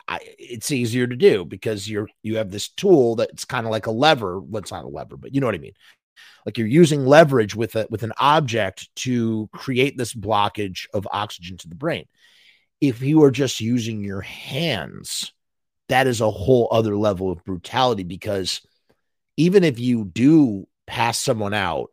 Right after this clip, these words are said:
you know, even if you do manage to cut off their airflow and they go, they go unconscious, it's reversible,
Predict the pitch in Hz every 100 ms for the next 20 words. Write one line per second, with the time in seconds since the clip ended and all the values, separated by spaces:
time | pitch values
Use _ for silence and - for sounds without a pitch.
0 | _ 110 101 87 80 - _ _ _ 139
1 | 147 139 - 120 95 123 131 127 104 87
2 | _ _ _ - 113 117 113 101 92 -
3 | - 110 98 90 87 - - - 127 123
4 | - 113 - 113 113 117 98 95 90 -
5 | 110 110 107 98 110 110 95 - - 117
6 | 117 82 - 117 - 117 107 90 101 135
7 | - 123 80 67 -